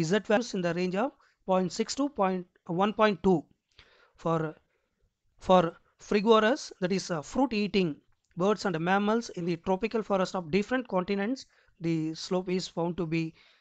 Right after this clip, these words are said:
one point one five. So the correct answer for this question is option C, one point one five. Question number thirty-nine. In many cases,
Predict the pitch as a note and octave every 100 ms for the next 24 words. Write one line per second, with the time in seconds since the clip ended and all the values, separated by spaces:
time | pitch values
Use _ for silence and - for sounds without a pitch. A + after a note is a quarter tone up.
0 | _ _ E3 E3+ F#3+ G#3+ G3 F#3 - D#3
1 | E3+ F3+ E3+ D#3 C3+ C3 - - _ _
2 | - E3 D#3 D3+ D3+ - _ _ _ -
3 | G#3+ B3 - G3 F3+ F#3+ G3+ F#3+ F3 -
4 | F#3+ - A3+ - F3+ F3 G3+ F3 G#3+ D3
5 | - - _ - F3 G3+ - F#3+ B3+ -
6 | F3 F3+ - F3 C#3+ - _ - _ _
7 | _ _ _ _ _ _ - G3 G#3 F#3+
8 | - A3 A3+ G#3 F#3 E3 C#3 _ _ _
9 | _ _ _ _ _ _ - - - _
10 | B3 B3 G#3+ C#4+ F4+ B3+ A#3+